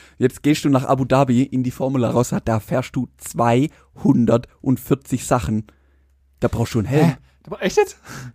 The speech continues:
Speaker 1: Also aus meiner Sicht schon.
Speaker 2: <laughs> Aber da brauchst
Speaker 1: Also
Speaker 2: du
Speaker 1: der,
Speaker 2: einen Helm.
Speaker 1: der, der, der, die Fliege, die rutscht direkt durch.
Speaker 2: Hä, aber das ist doch, also da müssen doch ein Haufen Leute, dann wirken doch so viel G-Kräfte auf dich, dass du
Speaker 1: Äh,
Speaker 2: doch
Speaker 1: G hast du nur bei Beschleunigung.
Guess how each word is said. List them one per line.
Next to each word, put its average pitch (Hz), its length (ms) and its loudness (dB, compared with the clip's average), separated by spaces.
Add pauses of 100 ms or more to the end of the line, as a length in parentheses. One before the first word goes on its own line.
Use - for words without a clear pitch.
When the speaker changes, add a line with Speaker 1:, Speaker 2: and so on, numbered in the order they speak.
(140)
Speaker 1:
Also 123 220 0
aus 117 200 -2
meiner 127 240 2
Sicht 320 220 4
schon. 302 100 6
Speaker 2:
<laughs> - 0 -
Aber 277 200 4
da 226 80 4
brauchst 220 160 6
Speaker 1:
Also 156 160 4
Speaker 2:
du 185 60 2
Speaker 1:
der, 151 100 6
Speaker 2:
einen - 80 -2
Helm. - 160 2
Speaker 1:
der, 156 120 4
der, 135 460 -10
der, 135 180 -6
die 135 200 -2
Fliege, 175 440 0
die 151 260 0
rutscht 123 600 -2
direkt 123 320 0
durch. 175 380 2 (120)
Speaker 2:
Hä, 156 140 0
aber 160 140 0
das 139 100 -2
ist - 80 -4
doch, 147 160 -2
also 135 180 0 (540)
da 120 120 4
müssen 156 240 2
doch 131 140 0
ein 131 80 -6
Haufen 180 240 2
Leute, 165 220 2
dann 135 320 -4
wirken 175 220 0
doch 135 120 0
so 139 140 2
viel 190 160 -2
G-Kräfte 175 600 0
auf 151 140 0
dich, 165 260 -2
dass 143 140 0
du 113 120 0
Speaker 1:
Äh, 139 40 -6
Speaker 2:
doch 139 260 0 (180)
Speaker 1:
G 113 240 2
hast 156 200 -2
du 165 60 -6
nur 175 120 0
bei 175 140 4
Beschleunigung. 147 720 0